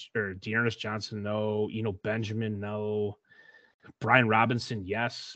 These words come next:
but we're still there. So, like, I could see maybe, again, with no trade,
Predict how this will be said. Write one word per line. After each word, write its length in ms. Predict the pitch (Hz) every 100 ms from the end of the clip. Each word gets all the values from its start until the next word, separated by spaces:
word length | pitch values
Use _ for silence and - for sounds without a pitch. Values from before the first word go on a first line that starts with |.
| -
but 160 | 101
we're 160 | 104 98
still 380 | - - 113 104
there. 220 | 104 107
So, 220 | - 110
like, 200 | 98 92 - _
I 100 | 120
could 160 | 120 107
see 400 | - - 131 135
maybe, 640 | 123 110 123 127 123 123 - _ _ _ _
again, 280 | 117 110 95
with 120 | 92
no 140 | 104 107
trade, 420 | - 120 120